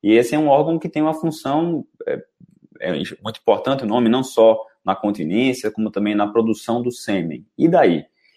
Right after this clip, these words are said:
E daí que a, essa mesma glândula, ela pode ser alvo de doenças diferentes, né? Como você colocou, quando a gente fala em próstata, a primeira coisa que a gente pensa é em tumor de próstata, em câncer de próstata. Mas ela não é a única doença desse órgão. Então,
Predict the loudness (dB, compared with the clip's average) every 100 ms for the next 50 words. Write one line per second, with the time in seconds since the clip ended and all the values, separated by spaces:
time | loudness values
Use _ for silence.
0 | _ 2 6 4 4 4 4 4 0 -2
1 | -2 -2 -2 0 0 0 0 0 0 -2
2 | 0 -2 -4 -8 -4 0 0 0 -2 0
3 | 2 4 4 0 0 0 -2 -4 -8 -8
4 | -2 0 0 -4 -8 -10 -8 -8 -6 -6
5 | -2 0 0 -2 -6 -8 -12 -4 -2 -2
6 | -2 2 2 2 -4 -8 -8 -10 _ _
7 | -4 -4 0 2 2 0 0 -2 -2 -8
8 | -8 -6 -6 0 2 4 2 -2 _ -6
9 | -6 -6 _ 0 4 4 2 0 2 2
10 | 2 -4 -8 -8 -8 -4 -4 -4 -4 -2
11 | 0 0 -2 -18 -20 _ _ _ -2 2
12 | 4 4 4 4 4 6 6 4 4 4
13 | 4 2 2 0 -2 -4 -6 -6 -6 -6
14 | -6 -14 -6 -2 -2 -4